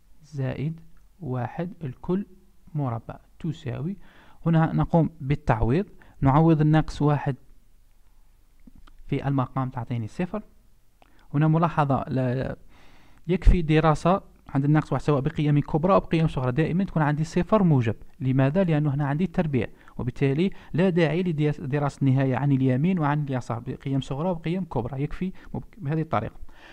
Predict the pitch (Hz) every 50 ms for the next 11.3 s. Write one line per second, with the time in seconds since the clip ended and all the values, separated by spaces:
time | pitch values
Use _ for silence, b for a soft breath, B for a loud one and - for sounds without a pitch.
0 | B B 151 160 - 220 214 202 - - - 165 160 170 143 139 160 165 151 151
1 | 151 156 156 - - 151 135 123 - - - 120 110 117 170 190 - - - -
2 | - 127 127 131 131 127 127 135 147 143 - - 147 139 123 127 - 135 - -
3 | - - 135 131 131 127 123 - 110 120 139 - - 131 120 113 - - - 127
4 | 107 - - - 185 - - - - - 117 113 117 120 117 117 110 107 - -
5 | 117 113 110 120 131 - - - 110 107 113 - - 185 - - b b b b
6 | b b b b b b b 143 143 143 - - 156 139 - - - - - 135
7 | 127 117 117 123 127 120 - - 180 180 - - - 151 127 - - 120 113 113
8 | - - - 123 - - 120 151 180 190 196 - 156 143 - 156 156 151 143 135
9 | 123 117 127 - b b b b b b b b b b b _ _ _ _ -
10 | - 127 135 135 - - 127 123 - - - 135 - - 131 151 185 190 - -
11 | 139 131 110 - - -